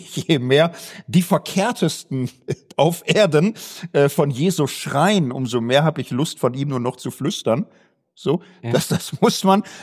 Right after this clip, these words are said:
Speaker 1: einfach mal durchrütteln und schütteln lassen. Da stimmt was nicht. Und dann kann man nicht nur sagen, „Ja, die missbrauchen das ja einfach.“ Ich glaub, dann müssen wir das noch mal tiefer durchschütteln lassen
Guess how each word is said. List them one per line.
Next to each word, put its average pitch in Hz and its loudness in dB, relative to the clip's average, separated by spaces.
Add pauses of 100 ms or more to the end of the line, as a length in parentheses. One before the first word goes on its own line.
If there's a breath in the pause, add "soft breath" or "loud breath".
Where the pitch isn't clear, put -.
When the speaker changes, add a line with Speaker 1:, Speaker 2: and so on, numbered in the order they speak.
Speaker 1:
einfach 147 2
mal 139 4
durchrütteln 151 0
und 131 -4
schütteln 131 -2
lassen. 117 0 (240 loud breath)
Da 247 -4
stimmt - -2
was - -2
nicht. 175 -6
Und 117 -6
dann 127 -2
kann 175 2
man 170 4
nicht 170 2
nur 151 4
sagen, 147 4 (100)
„Ja, 151 6
die 180 6
missbrauchen 170 4
das 120 0
ja 120 2
einfach.“ 120 0 (260 loud breath)
Ich - -4
glaub, 131 2
dann 156 4
müssen 151 0
wir 143 2
das 131 0
noch 135 0
mal 143 2
tiefer 139 -2
durchschütteln 143 -2
lassen 135 0